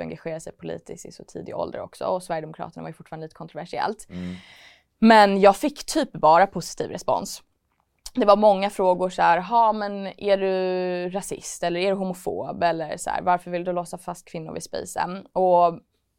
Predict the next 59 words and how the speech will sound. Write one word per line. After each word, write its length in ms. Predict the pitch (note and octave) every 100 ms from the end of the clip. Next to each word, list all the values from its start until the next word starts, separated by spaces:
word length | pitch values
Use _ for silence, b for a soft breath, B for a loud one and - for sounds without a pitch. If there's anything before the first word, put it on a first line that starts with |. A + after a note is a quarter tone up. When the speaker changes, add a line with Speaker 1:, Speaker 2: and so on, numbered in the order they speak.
| _
Speaker 1:
jag 240 | F#3 G3+
vill 220 | G3+ A#3+ A#3+
ju 80 | G3+
inget 220 | E3 E3+
av 80 | D#3+
det 160 | D#3+
och 100 | E3+
jag 160 | E3 F3
är 40 |
ju 60 | G#3
inte 140 | F3
homofob, 380 | D#3+ D#3+ D#3+ D#3
rasist 300 | D#3 E3 -
eller 160 | F3 F3+
sexist. 520 | F3 - - F3+ -
Och 60 | F3
varje 140 | E3+
gång 160 | F#3 E3+
man 140 | D3+
liksom 220 | D#3 E3
förklarade 540 | - - F#3+ E3+ D#3+ D#3
det 240 | D#3 E3
så 100 | E3+
var 200 | E3+ D#3
det 60 | D#3+
ganska 260 | D3+ D3
lugnt 400 | D#3 A3+ G3 F3+
igen. 220 | - - F3
Och 80 |
folk 200 | E3+ F#3
bara 120 | D#3 D#3+
så 80 |
här: 80 | -
"Aha, 420 | E3 D4+ - - - _ _ _ _ _ _ -
ja 160 | C#4+
men 340 | G#3+ E3 C#3+ - _ _
kul 300 | - C#3+ -
för 120 | -
dig", 120 | F3
Speaker 2:
Mm. 120 | - D#3
Speaker 1:
typ. 220 | - _ _ -
Eh, 320 | F3 E3+ - -
sen 220 | G3+ A#3
har 160 | C#4+
jag 80 | C4
haft 200 | F#3 -
några 220 | E3+ C#3+ F3
vänner 220 | F#3 C#3+
som 140 | -
har 80 | D3+
tagit 240 | - C#3+ -
avstånd 400 | B2+ - F2 -
såklart. 380 | - F#2+ - - _ _ _ _ _ _ -
För 80 | G3+
att 60 |
de 140 | E3+ D#3+
har 80 | D#3+
känt 340 | D#3+ D#3 -
att 280 | D3+ -